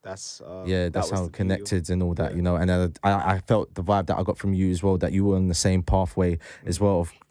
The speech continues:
Speaker 2: creating bodies of work where it means something rather than it's just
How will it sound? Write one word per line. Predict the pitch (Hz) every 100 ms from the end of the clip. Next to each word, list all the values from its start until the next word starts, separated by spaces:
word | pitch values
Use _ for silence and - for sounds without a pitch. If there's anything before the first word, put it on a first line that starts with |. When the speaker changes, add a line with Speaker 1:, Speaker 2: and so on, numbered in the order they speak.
| - -
Speaker 2:
creating | - 95 67 92 87
bodies | 101 87 92 -
of | 78
work | 95 92 -
where | 95 87
it | 71 -
means | 98 95 -
something | 101 98 90 80 98
rather | 92 85
than | 82 87
it's | 85 -
just | - 95 - -